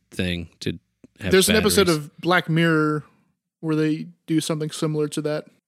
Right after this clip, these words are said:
Speaker 1: They probably
Speaker 2: Everyone
Speaker 1: stole it
Speaker 2: lives
Speaker 1: from
Speaker 2: in
Speaker 1: Ready Player One 'cause it's a, uh,
Speaker 2: <laughs>
Speaker 1: uh, not only an, uh, like, a masterpiece of a book on the New York Times bestseller list, but it's gonna become a masterpiece of cinema.
Speaker 2: Oh man, I can't wait for that <laughs> movie to come out.
Speaker 1: I,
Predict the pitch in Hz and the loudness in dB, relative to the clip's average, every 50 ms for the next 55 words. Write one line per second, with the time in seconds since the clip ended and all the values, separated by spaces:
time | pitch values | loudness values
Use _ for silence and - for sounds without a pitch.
0 | _ _ _ _ - 123 120 - 143 143 - 170 165 160 - - - - 113 - | _ _ _ _ 0 0 2 2 4 4 4 4 4 4 4 4 4 2 2 0
1 | 117 110 110 117 113 110 - - 117 104 104 101 110 113 113 113 - - 101 95 | 0 2 2 2 2 2 0 0 0 0 2 2 2 2 0 0 -2 -2 -2 -2
2 | 101 87 - - 98 92 92 90 87 85 85 85 85 87 82 - - - - - | -2 -2 -2 -2 0 0 0 0 0 0 -2 -2 -2 -4 -6 -6 -10 -12 -12 -14
3 | - - - - - 104 101 - - 131 160 180 180 170 165 165 156 151 143 123 | -18 -18 -12 -8 -6 -6 -4 -2 0 2 2 2 4 2 4 4 4 4 4 2
4 | 117 107 101 - - 110 110 98 95 - _ _ _ - 95 92 92 90 87 87 | 2 0 -2 -4 -4 -4 -4 -4 -4 -6 _ _ _ -6 -4 -4 -4 -4 -4 -6
5 | 85 - _ _ _ _ _ _ _ _ _ - 101 - - 85 90 - 120 117 | -8 -10 _ _ _ _ _ _ _ _ _ -8 -8 -6 -8 -6 -2 0 2 2
6 | 117 113 - 120 - 131 123 113 117 107 95 87 87 104 101 113 113 - 113 104 | 2 0 0 -2 0 0 0 0 0 0 -2 0 0 0 0 0 0 -2 -2 -2
7 | 98 95 104 104 104 110 - - 110 107 101 - - 104 98 - - 104 101 107 | 0 0 0 0 0 -2 -2 -2 -2 -2 -2 -2 -4 -4 -2 -2 -2 -2 -2 -2
8 | 110 113 117 113 113 120 120 117 - - - 104 101 - - 127 113 101 107 101 | -2 -2 -2 -2 0 0 0 -2 -2 -2 -2 -2 -2 -2 -2 0 0 2 0 0
9 | - - 117 104 98 95 92 - - - - _ - 98 95 92 95 82 95 104 | 0 0 0 0 0 0 -2 -6 -12 -20 -14 _ -6 -4 -4 -4 -4 -4 -2 -2
10 | 98 98 - - 98 - 107 92 - 95 90 - - 92 87 90 104 131 - _ | 0 -2 -2 -4 -6 -4 -4 -4 -4 -6 -6 -6 -6 -6 -6 -6 -8 -10 -10 _
11 | _ - _ _ _ - 180 175 175 170 165 160 170 170 170 175 180 185 - - | _ -20 _ _ _ -2 0 0 2 0 0 -2 -4 -4 -2 -2 -2 -2 -2 0
12 | 254 233 226 269 247 190 - - 262 226 - 262 269 - 233 254 240 - 220 240 | 2 2 2 0 0 -2 0 2 2 0 2 2 0 0 0 -2 -2 -2 -4 -8
13 | 202 - - 240 226 - 247 262 208 - 220 220 214 - _ _ _ - 104 110 | -6 -2 0 0 0 2 0 -2 -2 0 -2 -4 -4 -6 _ _ _ -4 0 0
14 | 127 127 | 0 0